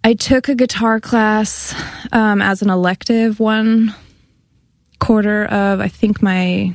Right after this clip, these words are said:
sophomore or junior year, potentially motivated by, like, a boy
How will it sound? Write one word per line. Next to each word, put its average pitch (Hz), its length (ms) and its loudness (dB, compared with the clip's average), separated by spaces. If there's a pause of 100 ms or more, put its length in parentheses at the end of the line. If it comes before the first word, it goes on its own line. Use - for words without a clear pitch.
(160)
sophomore 220 580 0
or 202 120 0
junior 202 420 2
year, 190 580 0 (760)
potentially 226 580 0
motivated 214 840 0
by, 185 760 0 (4000)
like, 185 220 0
a 165 40 -4
boy 208 640 0